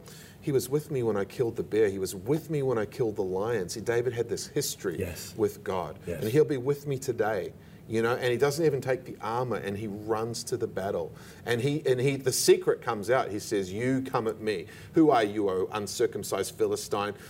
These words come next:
Speaker 1: who defies the armies of the living God?" He says, "You come at me with sword and spear and javelin, but I come at you in the name of the Lord
Speaker 2: Yeah.
Speaker 1: our God."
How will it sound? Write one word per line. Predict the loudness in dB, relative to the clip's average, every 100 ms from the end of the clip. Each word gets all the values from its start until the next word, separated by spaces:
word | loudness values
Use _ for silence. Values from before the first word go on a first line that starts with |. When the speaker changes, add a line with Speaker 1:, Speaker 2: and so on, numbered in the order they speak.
| -4
Speaker 1:
who | -2
defies | -2 -2 2 2 2 0
the | 0
armies | 0 -2 -2
of | -2
the | 0
living | -2 0
God?" |
He | 0
says, | -2 -4
"You | -4
come | -4 -2
at | -4
me | -4
with | -4
sword | -2 0 2 2
and | -2
spear | -2 2 2
and | 0
javelin, | -2 -2 0 -6
but | -8 -12 -6
I | -2 0 -2
come | -4 -6 -8
at | -12
you | -12 -8
in | -6
the | -6
name | -6 -6 -6
of | -6
the | -6
Lord | -4 -4 -4 -4 -6
Speaker 2:
Yeah. | -6 -6
Speaker 1:
our | -8 -6
God." | -4 -4 -6